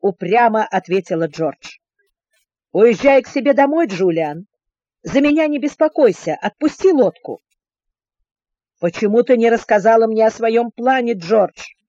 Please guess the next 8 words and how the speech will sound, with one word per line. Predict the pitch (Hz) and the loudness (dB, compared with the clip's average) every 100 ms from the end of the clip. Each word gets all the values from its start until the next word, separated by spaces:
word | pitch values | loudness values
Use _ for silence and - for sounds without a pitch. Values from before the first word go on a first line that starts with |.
| _ _ _ _ _ - | _ _ _ _ _ -20
спросил | - 180 190 240 220 | -8 -6 -4 -2 -2
Джулиан, | 156 180 302 269 262 262 - _ _ _ _ | -2 -2 2 4 4 2 -6 _ _ _ _
едва | 175 160 247 165 180 349 359 - | -8 0 2 2 0 0 -2 -2
удержавшись | 262 214 269 202 285 269 254 233 | 0 2 0 0 -2 -2 -6 -6
на | 233 | -2
ногах | 233 240 214 220 220 _ _ _ _ | 0 0 0 -2 -4 _ _ _ _
под | 220 208 | 2 2
ударом | 196 208 208 202 | 2 0 0 -4